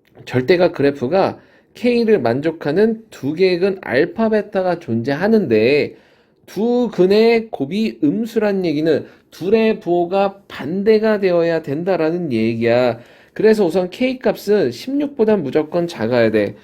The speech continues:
왜? 십육이 돼버리면 요거 하나밖에 안 만나잖아. 십육보다 작은데 요렇게 지나가면 여기 하나의 근이 알파, 또 다른 근이 베타, 둘의 부호가 반대가 되는 거 맞아?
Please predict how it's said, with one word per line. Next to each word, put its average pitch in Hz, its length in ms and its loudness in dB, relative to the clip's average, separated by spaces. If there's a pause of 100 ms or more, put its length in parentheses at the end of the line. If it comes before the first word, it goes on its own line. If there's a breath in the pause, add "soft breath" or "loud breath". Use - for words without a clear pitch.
(280 loud breath)
왜? 165 280 4
십육이 233 480 -2
돼버리면 147 720 2 (360 soft breath)
요거 151 160 -2
하나밖에 233 500 -2
안 113 160 0
만나잖아. 139 680 -2 (360 soft breath)
십육보다 233 580 0
작은데 156 840 0 (640 soft breath)
요렇게 226 680 4
지나가면 175 500 -2
여기 143 300 -4
하나의 220 400 0
근이 190 420 -2 (340 soft breath)
알파, 135 600 0 (200)
또 208 120 0
다른 214 260 2
근이 202 380 -2 (200 loud breath)
베타, 147 480 0 (200 loud breath)
둘의 202 340 2
부호가 170 480 0
반대가 165 480 -4
되는 156 220 0
거 151 100 0
맞아? 160 420 0